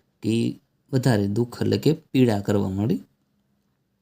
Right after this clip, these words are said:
એટલે અમારા ઘરના દાક્તર પાસે ગયો, એટલે ફેમિલીમાં કોઈ ડૉક્ટર હશે, દાક્તર પાસે જાય છે. તેમણે કહ્યું કે એના ઉપર કાંઈ લગાડવાની જરૂર નથી. ડૉક્ટર શું કહે છે કે એના ઉપર કાંઈ લગાડવાની જરૂર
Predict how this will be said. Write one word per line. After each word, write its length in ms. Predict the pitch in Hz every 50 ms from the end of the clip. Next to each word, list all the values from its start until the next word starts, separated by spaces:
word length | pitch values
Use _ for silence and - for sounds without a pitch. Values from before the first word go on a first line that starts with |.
| _ _ _ _ _ _ _ _ _ _ _ _ - 123
એટલે 360 | 123 131 - 160 160 170 165
અમારા 500 | - - 131 120 123 131 131 139 143 135
ઘરના 520 | 139 - 117 117 123 123 127 139 143 160 -
દાક્તર 460 | 120 110 110 110 - - - 123 107 -
પાસે 300 | - 98 101 - - 101
ગયો, 180 | 107 107 104
એટલે 140 | 101 - 101
ફેમિલીમાં 540 | - - - 117 117 113 107 107 104 104 101
કોઈ 140 | - 107 104
ડૉક્ટર 440 | 107 107 110 - _ 131 127 151
હશે, 300 | 160 143 - - 107 - - _ _ _ -
દાક્તર 400 | 110 110 107 - - - 104 104
પાસે 360 | - 98 98 - - 196 -
જાય 220 | 120 120 113 101
છે. 160 | 92 - - - - _ _ _ _ _ _ _ _ _ _ _ _ _ _ _ - - _ _ -
તેમણે 340 | 127 131 143 156 165 170 165
કહ્યું 520 | - 160 156 139 127 110 110 113 - -
કે 140 | - - - -
એના 280 | 135 127 131 147 147
ઉપર 300 | - 151 147 151 160 147
કાંઈ 280 | 143 - - 127 135 131
લગાડવાની 560 | 117 110 107 120 120 117 113 110 107 110 110
જરૂર 320 | 104 - 110 117 117 107
નથી. 300 | 104 95 95 95 - - -
ડૉક્ટર 360 | 127 113 110 - - - 120
શું 220 | 123 - 170 165 139
કહે 120 | 127 117
છે 160 | 113 - 120
કે 140 | 113 - - - - 117
એના 200 | 110 120 123 117
ઉપર 260 | 113 117 - 120 107
કાંઈ 220 | - - 113 110
લગાડવાની 520 | 101 101 101 110 104 107 107 107 110 110 107
જરૂર 460 | 107 104 101 101 123 180 233 -